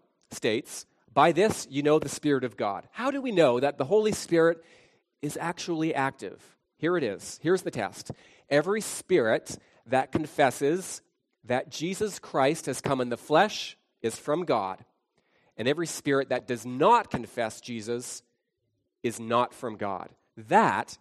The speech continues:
is the litmus test. Who is Jesus? And we confess that Jesus is the Christ sent from God. The Word became flesh.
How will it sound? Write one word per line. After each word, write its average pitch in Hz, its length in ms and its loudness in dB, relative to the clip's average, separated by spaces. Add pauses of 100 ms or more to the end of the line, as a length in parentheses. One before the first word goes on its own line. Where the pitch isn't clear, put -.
is 127 400 -2
the 120 160 -2
litmus 131 420 0
test. - 420 -12 (300)
Who 202 260 2
is 190 160 10
Jesus? - 640 -8 (1300)
And 110 120 -8
we 170 120 2
confess 160 680 0 (280)
that 127 160 -2
Jesus 180 500 -2
is 170 220 2
the 196 100 -2
Christ 151 540 0
sent 180 320 0
from 190 200 -4
God. 120 400 4 (360)
The 135 120 0
Word 139 360 0
became 131 340 -4
flesh. - 540 -14